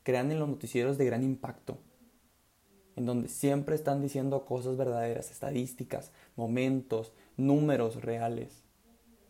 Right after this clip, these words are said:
Porque ellos no son conscientes de esto. La gente que hace estas noticias falsas no son conscientes de que pueden dañar a la persona, de que pueden decir este tipo de cosas. Un ejemplo como lo de, eh,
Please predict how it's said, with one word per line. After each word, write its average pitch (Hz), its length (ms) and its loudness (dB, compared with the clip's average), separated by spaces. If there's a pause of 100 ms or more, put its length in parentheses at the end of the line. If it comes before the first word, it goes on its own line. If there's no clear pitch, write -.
(560)
Porque 123 220 -2
ellos 139 180 4
no 143 100 0
son 143 220 -2
conscientes 139 560 0
de 117 160 2
esto. 123 320 -6
La 117 100 -2
gente 151 380 -2
que 147 100 -4
hace 139 160 -2
estas 151 320 -8
noticias 127 360 -6
falsas 123 360 -4 (300)
no 127 100 -4
son 143 160 -2
conscientes 139 540 -2
de 139 100 -2
que 123 160 -4
pueden 147 420 -2
dañar 131 240 0
a 143 40 2
la 139 160 -2
persona, 123 480 -6 (1400)
de 127 120 -4
que 127 140 -2
pueden 135 340 2
decir 131 220 0
este 131 180 0
tipo 127 260 -2
de 120 100 -4
cosas. 123 340 -2
Un 135 140 0
ejemplo 139 480 -2
como 117 200 -4
lo 117 100 -4
de, 113 200 -4 (560)
eh, 123 500 -2